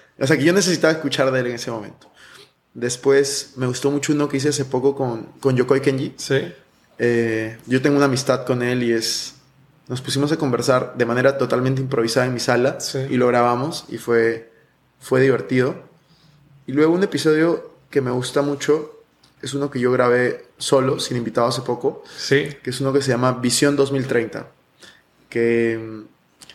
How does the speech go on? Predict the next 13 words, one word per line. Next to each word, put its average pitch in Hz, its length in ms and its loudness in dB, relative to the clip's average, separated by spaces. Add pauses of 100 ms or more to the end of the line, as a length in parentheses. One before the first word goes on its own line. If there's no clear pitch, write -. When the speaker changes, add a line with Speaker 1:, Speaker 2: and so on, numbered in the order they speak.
(120)
Speaker 1:
justo 131 300 0
estaba 131 220 4
hablando, 131 360 2
eso 143 220 2
nació, 143 380 2
varios 151 340 0
de 160 60 2
mis 139 120 0
episodios 135 300 0
de, 139 80 6
Speaker 2:
Sí. 135 140 0
Speaker 1:
de 120 140 0
mi, 113 220 -6